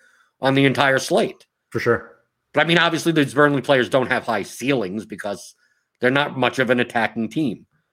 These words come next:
Speaker 1: But do you think the other way to go would be to kinda stack the Norwich-Watford game?
Speaker 2: Yeah, that, uh, that's where I was gonna go with it. But it just, it,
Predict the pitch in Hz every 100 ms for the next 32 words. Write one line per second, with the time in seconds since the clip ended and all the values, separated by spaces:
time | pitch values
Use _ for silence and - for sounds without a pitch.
0 | _ _ _ 143 196 185 208 160 170 175
1 | 208 190 151 139 135 131 139 113 139 139
2 | 139 135 _ _ - 139 139 - 135 135
3 | 135 135 139 - 151 208 - 85 76 _
4 | _ _ _ _ _ _ - _ - 120
5 | 113 143 - - 135 127 113 - 143 147
6 | 123 110 113 110 104 123 117 107 123 117
7 | 151 135 - - _ _ _ _ _ _
8 | _ _ _ _ _ _ _ _ _ _
9 | _ _ -